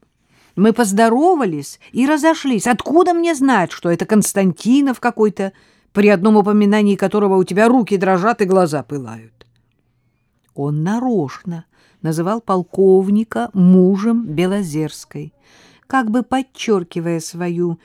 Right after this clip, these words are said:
неосведомлённость. Он видел, это срабатывает.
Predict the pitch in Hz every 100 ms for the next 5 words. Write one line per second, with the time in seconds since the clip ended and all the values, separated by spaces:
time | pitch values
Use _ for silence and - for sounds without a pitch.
0 | _ - 175 190 190 170 - 170 165 180
1 | 175 147 120 113 110 - _ _ _ _
2 | - 208 294 320 320 202 135 - _ _
3 | _ _ _ - 151 151 - 226 - 214
4 | 113 107 - _